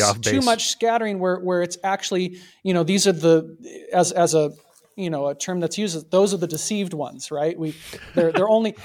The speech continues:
Speaker 1: and I'm, I'm not saying that to accuse anyone. I'm just saying it's a general term that's used, right? Like, oh,
Speaker 2: Well, I, so,
Speaker 1: some,
Speaker 2: so
Speaker 1: yeah,
Speaker 2: I,
Speaker 1: you see
Speaker 2: I am,
Speaker 1: where I'm
Speaker 2: I am
Speaker 1: going with that.
Speaker 2: curious. I'm curious about what you have to say about that, Pastor Wilson. Like, w-, yeah, what, where's the wiggle room? What's, what's sort of the fences to, in, in your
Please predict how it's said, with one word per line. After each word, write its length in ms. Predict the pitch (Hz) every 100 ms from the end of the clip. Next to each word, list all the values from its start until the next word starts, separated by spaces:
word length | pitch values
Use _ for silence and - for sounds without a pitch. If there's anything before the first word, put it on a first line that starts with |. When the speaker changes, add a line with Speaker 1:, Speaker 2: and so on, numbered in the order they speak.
| -
Speaker 1:
and 160 | 262
I'm, 180 | 262 254 240
I'm 160 | 240
not 240 | 247 277 -
saying 220 | 240 220
that 160 | 202
to 100 | 196
accuse 320 | 180 - 214 208
anyone. 260 | 240 175
I'm 80 | 175
just 160 | 208 -
saying 200 | 220 196
it's 100 | 185
a 60 |
general 340 | 165 190 190 185
term 240 | 185 208
that's 220 | 196 190
used, 340 | 208 262 185 170
right? 240 | 165 202 - - -
Like, 160 | 175 196
oh, 260 | 220 202 196
Speaker 2:
Well, 140 | 165
I, 120 | 156
so, 160 | 170 214
Speaker 1:
some, 100 | 220 -
Speaker 2:
so 100 | - - - -
Speaker 1:
yeah, 200 | 240 247
Speaker 2:
I, 60 | 139
Speaker 1:
you 100 | 202
see 80 | 151
Speaker 2:
I 40 |
am, 60 | 135
Speaker 1:
where 80 | 104
I'm 60 |
Speaker 2:
I 40 | 147
am 60 |
Speaker 1:
going 80 | 170
with 80 | 185
that. 60 | 151
Speaker 2:
curious. 280 | 123 - - -
I'm 140 | 143
curious 220 | 131 135 127
about 140 | 120
what 140 | 117
you 80 | 120
have 80 | 110
to 60 | 104
say 100 | 110
about 200 | 107 104
that, 200 | 101 -
Pastor 240 | 113 113
Wilson. 240 | 107 98
Like, 140 | 110 107
w-, 140 | 135 -
yeah, 140 | 131
what, 180 | 120 156
where's 240 | - 147 143
the 60 | 135
wiggle 180 | 131
room? 160 | 131 120
What's, 220 | 127 -
what's 320 | - 131 123
sort 160 | - 117
of 40 |
the 60 | 104
fences 520 | - 107 98 101 - _ _ _ _
to, 120 | -
in, 280 | 110 - 131
in 80 | 117
your 220 | 110 101